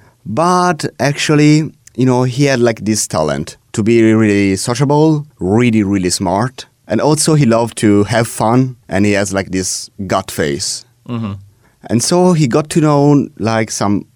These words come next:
Speaker 1: really, really famous player like Bebeto, Romario, Edmundo, and Renato that helped him to accomplish his dream. <laughs> So when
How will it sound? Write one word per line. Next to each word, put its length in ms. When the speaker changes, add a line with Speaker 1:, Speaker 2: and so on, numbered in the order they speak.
Speaker 1:
really, 500
really 220
famous 320
player 400
like 200
Bebeto, 640
Romario, 640
Edmundo, 680
and 220
Renato 560
that 140
helped 420
him 400
to 80
accomplish 540
his 240
dream. 440
<laughs> 80
So 480
when 960